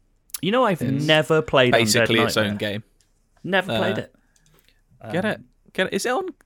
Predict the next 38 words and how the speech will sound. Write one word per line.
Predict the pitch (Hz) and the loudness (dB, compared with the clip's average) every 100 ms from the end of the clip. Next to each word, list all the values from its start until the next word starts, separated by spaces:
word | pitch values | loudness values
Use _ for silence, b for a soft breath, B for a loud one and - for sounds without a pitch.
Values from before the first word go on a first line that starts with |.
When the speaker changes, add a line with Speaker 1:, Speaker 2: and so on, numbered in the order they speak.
| - | -14
Speaker 2:
Am | 208 | -8
I | 220 | -6
going, | 226 226 - | -4 -6 -8
maybe | 165 185 190 | -6 -4 -2
it | 117 | -4
was | 123 110 | -4 -4
on | 104 | -6
Game | 101 98 | -6 -8
Pass. | 104 98 92 | -8 -12 -12
I | 113 | -12
don't | 117 | -12
think | - 95 | -12 -14
it | 82 | -12
is | 117 - - | -12 -12 -14
anymore. | 160 160 170 170 170 | -12 -12 -10 -8 -8
Speaker 1:
Uh, | 104 - 98 95 | -8 -10 -10 -10
yeah, | 95 98 95 | -12 -12 -10
I | |
can't | - | -8
Speaker 2:
I | |
don't | 113 | -8
Speaker 1:
remember. | 104 98 101 | -8 -8 -8
Speaker 2:
know. | - _ _ _ _ _ _ _ _ _ _ _ | -10 _ _ _ _ _ _ _ _ _ _ _
Play | - 120 | -8 -6
Undead | 156 110 120 - | -4 -6 -10 -10
Nightmare. | - 208 - - | -10 -10 -12 -12
Speaker 1:
Bring | 104 123 | -8 -4
it | 135 | -2
out | 135 117 | -2 -2
on | 131 | -2
Speaker 2:
It'll | - | -4
still | - 127 | -4 -2
hold | 123 110 | 0 0
Speaker 1:
Switch, | |
Speaker 2:
up. | 113 | 0
Speaker 1:
lads. | 123 113 98 - | 0 -2 -4 -8
Come | - 127 131 | -12 -10 -4
on. | 127 120 98 | -2 -4 -6